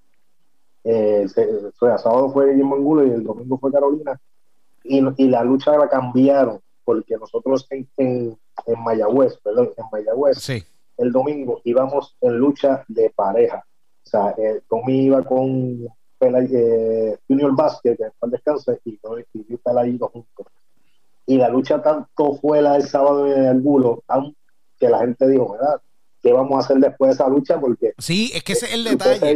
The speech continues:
Speaker 1: llevaron la gente.
Speaker 2: Yo me he dado cuenta de que tus luchas son así, mano. Es que yo siento que cada, la, la, y lo digo, cuando, y, y la, la lucha X, la famosa lucha X, la Pepín Cestero de Bayamón,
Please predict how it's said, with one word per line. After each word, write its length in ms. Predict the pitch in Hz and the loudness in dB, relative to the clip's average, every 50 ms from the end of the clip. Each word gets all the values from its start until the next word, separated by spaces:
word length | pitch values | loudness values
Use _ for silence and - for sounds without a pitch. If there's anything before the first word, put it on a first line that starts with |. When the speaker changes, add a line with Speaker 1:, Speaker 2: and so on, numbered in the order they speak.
| 147 139 | 2 2
Speaker 1:
llevaron 320 | 131 127 143 170 175 165 | 2 4 2 2 2 2
la 160 | 156 135 - | 0 0 0
gente. 520 | - 135 151 170 170 170 - - 135 - - - 180 156 | 0 0 -2 -2 -2 -6 -8 -8 -8 -8 -10 -12 -10 -6
Speaker 2:
Yo 160 | 127 123 160 160 | -4 -2 0 0
me 80 | 196 | 0
he 40 | 220 | 0
dado 180 | 240 247 240 190 | 0 0 -2 -2
cuenta 360 | - 254 262 254 - - 208 | -2 -2 -2 -2 -4 -4 -4
de 120 | 190 160 - | -4 -4 -6
que 140 | - 139 | -6 -6
tus 120 | 131 135 139 | -2 0 0
luchas 320 | 131 143 - - 233 196 | 2 2 0 0 -2 -4
son 200 | - - 135 165 | -4 -4 -4 -2
así, 340 | 208 220 180 - - 117 98 | -2 -2 -4 -6 -6 -6 -6
mano. 320 | 107 127 143 139 120 104 - - - - _ _ _ _ _ - | -4 -4 -2 -4 -4 -6 -10 -18 -20 -20 _ _ _ _ _ -8
Es 160 | 170 165 - | -8 -8 -6
que 320 | - - 240 220 196 160 - _ _ _ _ _ _ _ _ _ _ _ _ - - - - - - _ _ - - _ _ _ _ _ | -6 -4 -4 -4 -4 -6 -12 _ _ _ _ _ _ _ _ _ _ _ _ -20 -20 -20 -20 -20 -20 _ _ -20 -20 _ _ _ _ _
yo 220 | - 131 123 165 165 | -14 -8 -4 -4 -4
siento 360 | - 233 262 247 190 240 196 | -4 -4 -6 -4 -4 -4 -6
que 140 | 160 170 131 | -6 -8 -8
cada, 300 | - 135 143 160 175 180 | -6 -4 -4 -2 -4 -4
la, 160 | 165 156 139 | -4 -6 -6
la, 200 | 127 120 127 127 - | -4 -6 -6 -6 -6
y 140 | 156 147 135 | -4 -4 -2
lo 140 | 131 120 123 | -2 -2 0
digo, 300 | 156 170 139 113 92 - - - - - - - - _ _ _ | 0 -2 -2 -4 -6 -8 -14 -20 -20 -20 -20 -20 -20 _ _ _
cuando, 380 | - 147 185 180 175 170 165 - | -4 -2 -2 -2 -2 -4 -6 -8
y, 300 | - 175 160 165 - - 131 | -6 -6 -6 -6 -8 -12 -18
y 60 | 127 _ _ - 135 135 - - | -20 _ _ -20 -20 -20 -14 -8
la, 200 | 147 151 156 147 | -6 -6 -4 -4
la 120 | 160 160 | -2 -2
lucha 340 | 180 220 180 - 202 185 170 | -2 -2 -2 -2 -2 -2 -2
X, 160 | 147 110 127 127 | -2 -2 -2 -4
la 80 | 117 | -2
famosa 320 | 110 131 147 180 - 214 202 | -2 -2 -2 -2 -2 -2 -2
lucha 240 | 202 180 196 185 | -2 -2 -2 -2
X, 180 | 185 165 185 175 | -2 -4 -4 -4
la 120 | 170 156 139 | -4 -4 -6
Pepín 220 | 143 135 147 160 | -6 -6 -6 -6
Cestero 340 | 160 185 175 - - 180 170 | -6 -6 -8 -6 -4 -2 -2
de 60 | 165 | 0
Bayamón, 480 | 165 170 170 165 160 170 170 156 131 | 0 0 0 0 0 0 0 -2 -2